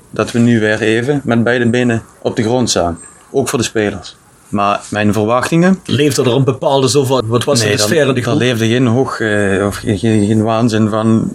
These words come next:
Speaker 1: "Wij gunnen iedereen aan en wij pakken iedereen", maar je merkte
Speaker 2: Wat op
Speaker 1: wel
Speaker 2: zich ook niet slecht is.
Speaker 1: Nee, zeker niet. Alleen je merkte na afloop van de wedstrijd tegen Almere, ja, dat we daar eigenlijk meer verdiend hadden.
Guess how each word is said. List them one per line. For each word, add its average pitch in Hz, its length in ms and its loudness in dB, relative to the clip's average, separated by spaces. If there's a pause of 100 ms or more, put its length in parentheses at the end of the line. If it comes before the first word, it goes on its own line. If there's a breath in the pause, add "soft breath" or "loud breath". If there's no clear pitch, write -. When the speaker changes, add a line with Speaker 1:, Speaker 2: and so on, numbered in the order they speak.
(340)
Speaker 1:
"Wij 113 200 0
gunnen 120 240 0
iedereen 113 340 0
aan 117 240 0
en 110 60 0
wij 104 120 0
pakken 123 280 -2
iedereen", 143 420 0
maar 110 220 -2 (680)
je 110 80 -2
merkte 104 300 0
Speaker 2:
Wat - 20 -2
op - 60 0
Speaker 1:
wel 107 120 0
Speaker 2:
zich 120 160 -2
ook 131 120 0
niet 143 100 0
slecht 139 340 0
is. - 100 -6
Speaker 1:
Nee, 131 280 0
zeker 120 260 -4
niet. 101 180 0
Alleen 113 260 0
je 120 80 2
merkte 123 500 -2
na 113 140 -2
afloop 123 340 -4
van 113 220 -2 (640)
de 117 100 0
wedstrijd 110 340 -2
tegen 113 180 -2
Almere, 107 540 0 (720 loud breath)
ja, 110 140 -2
dat 101 180 -2
we 113 80 -2
daar 104 200 0
eigenlijk 110 280 0
meer 110 220 0
verdiend 110 320 0
hadden. 131 280 0